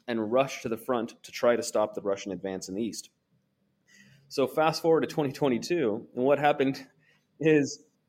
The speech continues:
um, and I, I won't jump too far ahead of myself, but you see a very, very different army. But it grew from these volunteers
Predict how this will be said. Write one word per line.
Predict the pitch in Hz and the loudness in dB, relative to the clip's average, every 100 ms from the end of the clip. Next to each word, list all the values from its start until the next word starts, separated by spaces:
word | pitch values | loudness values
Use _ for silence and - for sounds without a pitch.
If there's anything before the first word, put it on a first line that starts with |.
| _ _ - | _ _ -4
um, | 127 120 117 | 2 4 4
and | 127 | 0
I, | 131 | 2
I | 127 | 2
won't | 143 151 143 | 4 4 2
jump | 143 131 | 0 2
too | 165 | 0
far | 143 123 | 4 6
ahead | 113 110 | 6 6
of | |
myself, | 104 98 107 101 | 2 -2 0 -2
but | 120 - | -2 -6
you | 120 | -6
see | 151 135 | 0 0
a | |
very, | 110 107 151 165 - | 0 2 2 2 0
very | 135 135 117 | 0 0 0
different | 117 120 120 - | -4 -6 -6 -4
army. | 117 117 87 - _ - | -2 0 -2 -10 _ 0
But | 123 | 0
it | 117 | 0
grew | 123 143 170 123 | 0 4 4 2
from | - 117 | 0 -2
these | 110 107 | -2 -4
volunteers | 104 123 123 117 110 - 147 90 - - | 0 2 2 0 -2 -4 -4 -4 -6 -14